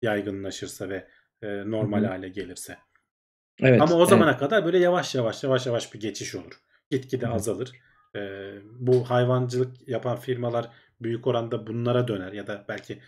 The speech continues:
Speaker 1: sektörden çıkarlar tamamen, bilmiyorum.
Speaker 2: Hı hı. Yani, iii, sektörlerin değişimini de hani böyle, "Ay, bu sektör s-, çökecek." gibi de bakmamak lazım. Eee, geçmişte çok var hani örnekleri. Eee, evrimleşiyor sektörlerde. Başka şeylere
Speaker 1: Tabii, tabii
Speaker 2: dönüşüyorlar
Speaker 1: canım, tabii.
Speaker 2: aslında baktığımız zaman.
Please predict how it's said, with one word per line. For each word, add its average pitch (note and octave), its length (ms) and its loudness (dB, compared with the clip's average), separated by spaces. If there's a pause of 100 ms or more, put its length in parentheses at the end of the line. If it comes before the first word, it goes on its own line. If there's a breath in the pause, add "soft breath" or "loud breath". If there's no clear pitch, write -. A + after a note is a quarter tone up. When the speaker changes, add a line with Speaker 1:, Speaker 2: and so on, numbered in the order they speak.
Speaker 1:
sektörden G#2 540 -6
çıkarlar F2+ 440 -14
tamamen, F2 440 -16
bilmiyorum. F2 440 -20 (600)
Speaker 2:
Hı A#2 40 -2
hı. G2+ 220 -4 (800 loud breath)
Yani, E3+ 300 6
iii, D#3 220 4
sektörlerin F#3 680 4
değişimini G#3 500 2
de G3+ 80 2
hani E3+ 180 -2
böyle, F3+ 280 0
"Ay, E3 180 2
bu E3+ 40 -2
sektör F3 440 0
s-, - 180 -8 (120)
çökecek." F#3 560 2
gibi E3 180 6
de E3 100 6
bakmamak A#2 540 0
lazım. G#2+ 480 2 (340 soft breath)
Eee, A#2+ 120 0
geçmişte C3+ 500 0
çok D3+ 280 -2
var A2+ 160 6
hani G#2+ 140 2
örnekleri. G#2+ 840 2 (220 loud breath)
Eee, - 240 -2 (120)
evrimleşiyor F#3+ 680 4
sektörlerde. G#2 680 0
Başka C3 260 0
şeylere D3+ 400 4
Speaker 1:
Tabii, A2+ 100 6
tabii B2 200 0
Speaker 2:
dönüşüyorlar F#2+ 200 -4
Speaker 1:
canım, F#2+ 160 -4
tabii. G2 240 -4
Speaker 2:
aslında F#2+ 200 -2
baktığımız F#2+ 480 -2
zaman. C3 360 -2